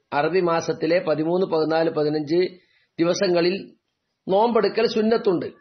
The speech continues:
അങ്ങനെ സ്ഥിരമായി നോമ്പെടുക്കുന്ന ഒരാള് ഷാബാനിലും പതിമൂന്നും പതിനാലും പതിനഞ്ചും നോമ്പെടുക്കുമ്പോ അതിൽ ഷാബാൻ പതിനഞ്ച് വരും. അത് പ്രശ്നമുള്ള കാര്യമല്ല. പക്ഷെ ഷാബാൻ പതിനഞ്ചിന് പ്രത്യേകമായി ഒരു നോമ്പെടുക്കാൻ പ്രേരിപ്പിക്കുന്ന ഒരൊറ്റ ഹദീസും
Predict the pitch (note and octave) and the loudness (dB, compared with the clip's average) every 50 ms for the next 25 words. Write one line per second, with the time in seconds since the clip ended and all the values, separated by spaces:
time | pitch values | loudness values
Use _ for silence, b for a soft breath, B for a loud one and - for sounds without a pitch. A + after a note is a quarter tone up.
0 | _ _ _ _ _ _ _ - D#3 E3 F#3 G#3+ B3 C4 A#3 - A#3 G#3+ A3+ A3+ | _ _ _ _ _ _ _ -6 -2 0 0 2 0 0 0 0 0 2 2 2
1 | A3+ A#3 A#3+ A#3+ G#3+ G#3+ G3+ G3+ G3+ G3 G#3+ G#3 G3 G3+ G3+ G3 G3 G3 F#3+ F3+ | 2 2 2 2 2 2 2 2 2 2 0 0 0 0 0 2 2 4 4 4
2 | F3+ F3+ F#3 G3+ A#3 B3+ C#4 B3+ - - - - - A3 G#3+ G#3+ G#3 G#3 G#3+ G#3+ | 4 4 4 4 4 2 2 0 -6 -10 -12 -6 -4 -2 0 0 0 2 2 2
3 | G#3+ G#3 G3+ G#3 A3 G#3+ G#3 G#3 G3 F#3+ F#3+ G3 G3 G3+ G3 F3+ F#3+ F3+ F#3 F3+ | 2 2 4 4 2 2 2 2 2 4 4 4 2 2 2 2 2 2 4 4
4 | F#3 F#3 F#3 F#3+ F3 F3+ E3+ F3 F3 F3 E3+ - F#3 F3+ F3 E3+ E3+ E3 E3 F3+ | 4 4 2 2 2 2 2 2 2 0 0 0 0 2 2 2 2 2 2 2
5 | F3+ E3+ - E3+ E3 E3 F#3 F#3+ E3+ - - b b b b b b b b b | 0 2 0 -2 0 2 2 0 0 -2 -8 b b b b b b b b b
6 | - G#3 A#3 A#3 A3+ G#3+ G#3+ G3 G3 G#3 G3+ G3 G3 F#3 F3+ F3+ F3 E3+ D3+ E3 | -2 0 0 0 0 0 0 2 2 2 2 4 2 2 2 2 0 2 2 2
7 | D#3 C#3+ C3 B2 - - - D3 D#3+ F#3+ F#3+ F3+ - - G3+ G3+ F#3+ F#3 F3 F3 | 2 2 2 0 -4 -4 -4 -2 -2 -2 -2 -2 -4 -2 0 0 2 4 4 4
8 | E3+ D#3 D3 C#3+ D3 C3+ B2 A2 - - - _ _ _ _ _ _ b b b | 4 2 2 2 0 -2 -2 -4 -6 -10 -16 _ _ _ _ _ _ b b b
9 | b b b b b F3+ F#3+ G#3+ A3+ F#3 - F#3+ E3+ G3 G3 A#3+ C4+ C#4+ A#3 B3 | b b b b b -2 0 0 0 0 0 2 0 2 2 2 2 2 2 2
10 | B3 A3 A3+ A3+ G#3+ F#3 A3 G#3+ G#3+ G3+ G3 F#3 - - F#3+ G#3 F#3+ G3+ F#3+ F#3+ | 2 2 2 0 2 0 0 0 0 0 -2 -4 -2 0 0 2 2 2 2 2
11 | F#3 F#3 F3+ F#3 F3+ F3 D#3+ D#3+ D#3+ E3 E3 D#3+ F3+ E3+ E3+ - F3 E3+ D#3+ - | 2 4 4 4 2 2 2 2 2 2 2 0 0 -2 0 0 0 0 0 -2
12 | D3 D3 D3+ D#3+ E3 E3+ F3 - F3 F3 - F#3 E3 E3 D#3 D3+ D3+ D3+ D3+ - | -2 -2 0 0 0 -2 0 -2 -4 -2 -2 -2 -2 0 0 0 0 -2 -4 -2
13 | - G#3 C#3+ D3+ D#3 D3 D#3+ F#3 G3+ G#3+ G#3 A3+ A3 F3 C#3 - - | -4 -4 0 0 -2 0 0 -2 -2 0 2 2 2 2 0 -4 -8